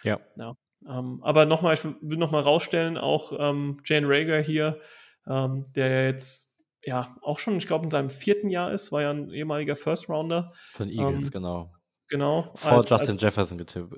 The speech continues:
Speaker 1: ge-, gedraftet.
Speaker 2: Mhm. Ja, s-, sag es noch lauter, da freut man sich,
Speaker 1: <laughs>
Speaker 2: ähm, in Philadelphia noch mal. Ähm, wobei, die sind mittlerweile so gut aufgestellt, ich glaub, äh, die
Speaker 1: Die
Speaker 2: können damit
Speaker 1: trauern
Speaker 2: mittlerweile
Speaker 1: dahin
Speaker 2: fast
Speaker 1: nicht mehr
Speaker 2: lachen.
Speaker 1: hinterher.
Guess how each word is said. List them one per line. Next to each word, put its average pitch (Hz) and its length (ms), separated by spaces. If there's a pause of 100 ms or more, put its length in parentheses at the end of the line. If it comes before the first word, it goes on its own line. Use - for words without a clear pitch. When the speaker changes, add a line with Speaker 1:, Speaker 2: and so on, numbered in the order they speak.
(120)
Speaker 1:
ge-, 92 100
gedraftet. 147 600
Speaker 2:
Mhm. 175 540 (100)
Ja, 143 240
s-, 147 380
sag 165 220
es 165 120
noch 175 180
lauter, 175 360
da 151 120
freut 156 300
man 160 160
sich, 175 300
Speaker 1:
<laughs> - 20
Speaker 2:
ähm, 160 320
in 156 120
Philadelphia 156 560
noch 170 200
mal. 170 240 (420)
Ähm, 147 380
wobei, 143 220
die 147 80
sind 156 140
mittlerweile 139 380
so 139 140
gut 147 140
aufgestellt, 143 500
ich 143 120
glaub, 135 320
äh, 139 260 (100)
die 127 140
Speaker 1:
Die 147 60
Speaker 2:
können 143 80
damit 135 180
Speaker 1:
trauern 101 320
Speaker 2:
mittlerweile - 0
Speaker 1:
dahin 92 180
Speaker 2:
fast 95 40
Speaker 1:
nicht 90 160
mehr 87 120
Speaker 2:
lachen. 82 180
Speaker 1:
hinterher. 82 260